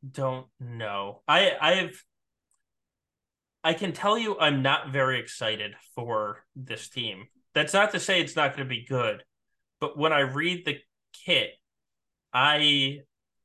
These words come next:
I am not, like, it doesn't spark, like, a instant, like, when we read Qui-Gon Jinn,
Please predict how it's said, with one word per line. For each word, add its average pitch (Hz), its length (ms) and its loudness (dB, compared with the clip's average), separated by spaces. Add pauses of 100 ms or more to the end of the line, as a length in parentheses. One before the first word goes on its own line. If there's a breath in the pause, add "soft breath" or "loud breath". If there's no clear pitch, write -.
(920)
I 151 160 -4
am 131 280 -4
not, 135 280 4 (300)
like, 151 160 2
it 151 120 2
doesn't 185 460 0
spark, 135 720 2
like, 120 240 0
a 110 220 0 (800)
instant, 165 420 0
like, 139 160 0
when 165 160 4
we 170 100 8
read 180 280 4
Qui-Gon 151 500 4
Jinn, 117 320 -6